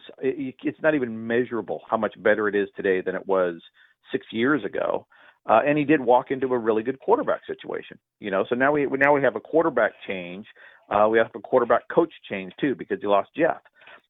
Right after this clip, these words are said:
So that's gonna be interesting there. Uh, but he's done a phenomenal job the last five years and has taught me a lot in terms of how I look at things. But I, I'm, right now, today, I'm going with don't overuse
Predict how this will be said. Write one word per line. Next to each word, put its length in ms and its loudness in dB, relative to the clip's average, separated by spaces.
So 60 0
that's 180 6
gonna 160 -2
be 160 -4
interesting 480 -4
there. 340 2
Uh, 180 4
but 140 -6
he's 100 -6
done 180 2
a 60 -2
phenomenal 580 -2
job 300 4
the 80 -4
last 340 -2
five 260 0
years 300 -2
and 60 -12
has 160 -12
taught 180 -2
me 120 -6
a 60 -2
lot 280 2
in 60 -18
terms 260 -8
of 60 -10
how 180 0
I 80 -2
look 240 0
at 120 -6
things. 240 -8
But 260 6
I, 180 -2
I'm, 260 0
right 260 4
now, 580 2
today, 600 0
I'm 320 -4
going 360 -4
with 240 0
don't 320 -4
overuse 440 -6